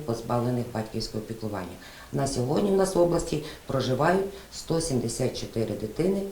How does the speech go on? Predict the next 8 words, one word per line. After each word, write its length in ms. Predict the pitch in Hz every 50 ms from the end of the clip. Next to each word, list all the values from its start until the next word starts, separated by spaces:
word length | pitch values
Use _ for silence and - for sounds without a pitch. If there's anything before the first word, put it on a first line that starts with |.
| - -
із 100 | 113 113
законними 500 | 113 120 113 - 131 139 139 131 135 131
представниками. 840 | 131 - 127 120 - - 117 123 120 117 117 110 101 98 101 110 110
Це 140 | - 156 170
діти, 320 | 151 135 131 107 - - - - - - - - - -
які 220 | - 156 - 190 202
виховуються 680 | 175 175 - - 131 117 101 98 101 98 92 - - - - - - - - - - - - - - - - - - - - - - - - - - - - - - - - - - -
у 180 | 180 160 127